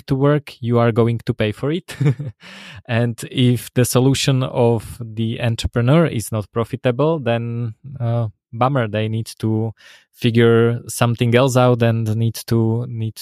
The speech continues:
to, um, uh, find more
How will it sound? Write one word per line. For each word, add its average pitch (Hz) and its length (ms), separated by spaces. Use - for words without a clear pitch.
to, 113 380
um, 110 540
uh, 110 400
find 123 640
more 143 480